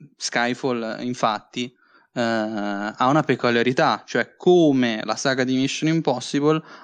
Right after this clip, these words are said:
ha un tipo di produzione molto specifica che si occupa solo ed esclusivamente di, eh, quel tipo di film, cioè Broccoli appunto,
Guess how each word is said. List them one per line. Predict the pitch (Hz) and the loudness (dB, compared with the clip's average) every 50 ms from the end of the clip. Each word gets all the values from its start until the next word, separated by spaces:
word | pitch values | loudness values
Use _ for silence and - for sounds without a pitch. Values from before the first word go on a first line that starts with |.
| - | -6
ha | - - 123 | -2 -2 0
un | 120 120 117 | 0 0 -2
tipo | - - 165 143 - 127 120 | -4 -4 -6 -2 -2 -2 -2
di | 123 123 | -4 -4
produzione | - 131 123 123 127 135 - - - 156 151 147 | -2 -2 0 2 0 0 -2 0 2 2 4 4
molto | 131 123 131 139 139 135 127 - 135 127 | 4 4 4 4 4 2 2 0 -2 -2
specifica | - - - 131 123 - 139 131 123 117 117 113 107 104 | -2 0 0 0 2 2 0 0 0 0 0 -2 -2 0
che | - 127 | 0 -2
si | - - - | 0 2 2
occupa | 123 123 123 - - 127 - - | 2 2 0 -2 -6 -8 -8 -10
solo | - - - - 147 147 139 | -12 -8 0 2 4 4 6
ed | 135 127 | 6 4
esclusivamente | 123 - - - 113 117 120 120 120 123 135 151 160 160 - 165 165 - - - - - _ _ | 2 0 0 -2 0 0 2 2 2 2 0 0 -2 -2 -4 -4 -6 -8 -16 -20 -20 -20 _ _
di, | - - 117 117 120 117 - - - | -10 -6 -4 -4 -4 -4 -6 -10 -10
eh, | - 117 117 110 104 104 - | -6 -6 -4 -4 -6 -8 -8
quel | - - 101 | -8 -8 -8
tipo | - 117 - 110 | -6 -6 -6 -6
di | 104 | -4
film, | - - 113 95 - | -4 -2 -4 -4 -4
cioè | - 107 104 98 - - - - - - - | -2 -2 -2 -2 -4 -8 -16 -20 -20 -14 -6
Broccoli | - 113 113 117 107 - - 127 120 | -2 0 2 2 2 0 0 0 0
appunto, | 110 - - 117 113 107 123 127 - - | 0 0 0 -2 0 0 0 0 -2 -2